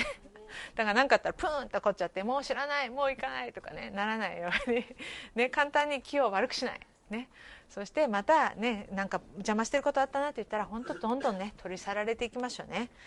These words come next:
だからその方が自分も楽だから。ね。はい。そして次五番目です。それは、イゼベルの霊に甘んじない。イゼベルの霊と礼儀正しくやる必要はないですよ。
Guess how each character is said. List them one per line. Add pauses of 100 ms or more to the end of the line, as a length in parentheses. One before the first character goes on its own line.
(180)
だ
か
ら
そ
の
方
が
自
分
も
楽
だ
か
ら。 (500)
ね。 (540)
は
い。
そ
し
て
次
五
番
目
で
す。
そ
れ
は、 (260)
イ
ゼ
ベ
ル
の
霊
に
甘
ん
じ
な
い。 (1900)
イ
ゼ
ベ
ル
の
霊
と (560)
礼
儀
正
し
く
や
る
必
要
は
な
い
で
す
よ。